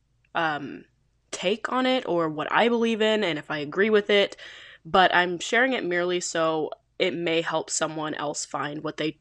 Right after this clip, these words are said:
believe in or something that they really resonate with. I found myself in that position when I took my first philosophy class in college,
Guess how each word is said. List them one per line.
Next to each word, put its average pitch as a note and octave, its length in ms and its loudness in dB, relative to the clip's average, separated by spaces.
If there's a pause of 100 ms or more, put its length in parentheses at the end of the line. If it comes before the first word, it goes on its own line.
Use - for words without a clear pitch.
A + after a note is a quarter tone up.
believe D#3+ 360 0
in B3 380 0
or D#3 460 0
something G3 300 0
that E3+ 120 2
they E3 80 -2
really D#3 220 -2
resonate F3 420 -4
with. G#3+ 280 2 (600)
I F3 160 8
found F3 340 4
myself F3 400 2
in E3+ 80 -2
that D3+ 160 -4
position F3 440 -4
when D#3+ 140 -4
I C#3+ 100 -4
took - 400 -6 (100)
my D#3 400 -8 (200)
first - 340 0
philosophy - 440 -4
class E3 300 2
in E3 100 -2
college, D#3 560 -4